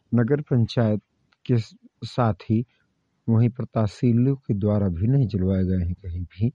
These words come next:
किसी भी प्रकार की व्यवस्था नहीं की गई है अलाव की। वहीं पर आपको बता दें ग्राम सभाओं व वार्डों में भी कहीं देखने को नहीं मिला है अलाव की कोई व्यवस्था।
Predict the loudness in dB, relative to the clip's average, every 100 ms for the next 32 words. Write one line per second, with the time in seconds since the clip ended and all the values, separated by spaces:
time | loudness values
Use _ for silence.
0 | _ _ _ -6 -2 0 0 -4 -4 -4
1 | -6 -10 -10 -10 -8 -4 0 0 0 0
2 | 0 0 -2 -4 -6 -6 -4 -4 -6 -20
3 | _ _ -2 -2 -2 -6 -6 -6 -4 -2
4 | -2 0 -2 -4 -6 -2 -2 0 -2 -6
5 | -16 _ _ _ 0 0 0 -4 -2 2
6 | 4 2 2 2 2 0 -4 -2 0 0
7 | 0 -2 -4 -4 0 2 2 4 4 2
8 | 0 0 -2 -2 -2 -2 -4 -6 _ -8
9 | -6 -6 -8 -10 _ -4